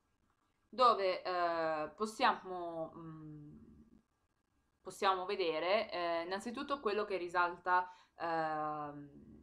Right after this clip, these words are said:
che risalta agli occhi di questi, eh, angeli ribelli sono proprio le ali, come dicevo anche,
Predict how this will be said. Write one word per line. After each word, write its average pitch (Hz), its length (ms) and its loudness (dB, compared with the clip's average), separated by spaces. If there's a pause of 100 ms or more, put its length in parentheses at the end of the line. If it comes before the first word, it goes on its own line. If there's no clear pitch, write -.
(840)
che 208 120 0
risalta 196 540 6
agli 175 200 0
occhi 190 220 0
di 185 120 -8
questi, 165 600 -8
eh, 160 80 -6
angeli 180 760 0
ribelli 165 320 -2
sono 170 240 -10
proprio 175 320 -4
le 165 160 -2
ali, 160 300 6
come 160 320 -10
dicevo 147 360 -10
anche, 135 720 -12